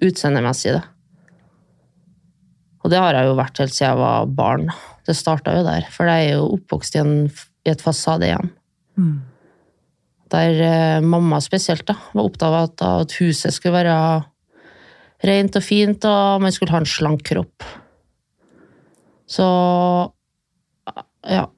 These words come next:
Speaker 1: Og jeg fikk ikke den omsorgen og kjærligheten et barn skal ha,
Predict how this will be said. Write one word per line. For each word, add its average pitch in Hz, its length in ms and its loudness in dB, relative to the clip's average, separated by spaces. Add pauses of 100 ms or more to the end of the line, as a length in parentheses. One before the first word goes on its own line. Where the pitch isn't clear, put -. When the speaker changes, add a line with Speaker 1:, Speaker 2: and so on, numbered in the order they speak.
(540)
Speaker 1:
Og 220 120 4
jeg 202 100 -2
fikk - 260 -4
ikke - 440 -2 (120)
den 160 220 0
omsorgen 165 560 0
og 156 100 2
kjærligheten 151 880 0
et 151 160 0
barn 151 240 2
skal 156 220 -2
ha, 156 80 2